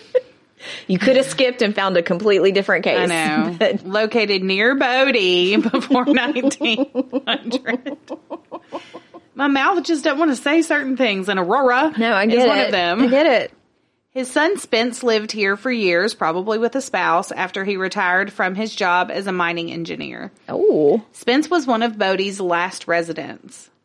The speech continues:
Speaker 1: Oh, shit.
Speaker 2: So at this home, an apparition of an old woman has been seen in detail,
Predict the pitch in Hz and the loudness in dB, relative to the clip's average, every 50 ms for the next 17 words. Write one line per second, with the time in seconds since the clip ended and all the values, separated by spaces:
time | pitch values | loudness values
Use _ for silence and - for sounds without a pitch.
0 | _ _ _ _ _ _ - 160 226 262 - - 196 247 247 - - - 185 - | _ _ _ _ _ _ -10 -8 -8 -6 -4 0 2 2 2 2 0 -4 -14 -20
1 | - - - 330 294 247 208 190 202 - - 285 381 359 - 269 247 202 180 170 | -18 -6 -2 0 0 0 0 -2 -4 -2 0 0 0 0 0 -2 0 2 2 2
2 | 160 156 165 208 269 330 302 - - - - - - 202 202 196 - 202 208 220 | 0 0 -2 0 -2 -2 -2 -6 -14 -20 -20 -14 -8 -6 -6 -6 -4 -4 -4 -4
3 | 226 254 220 202 196 202 - - 254 254 247 - 214 190 202 190 - 175 190 214 | 0 0 0 2 2 0 -2 -2 -2 -2 0 -2 -4 -4 -4 -6 -4 -2 -2 -2
4 | 240 214 185 180 180 180 180 185 220 254 285 247 233 202 185 - 196 185 180 - | -2 -2 -4 -4 -4 -2 -2 -2 -2 -2 -2 0 -2 -2 -2 -4 -6 -6 -6 -8
5 | - 208 202 202 202 202 202 - - 190 208 247 277 269 226 226 202 226 226 - | -8 -6 -6 -4 -4 -6 -8 -8 -8 -6 -4 -2 -2 -2 -2 -4 -8 -8 -4 -2
6 | 277 285 285 302 349 381 370 | 0 2 2 2 2 0 -2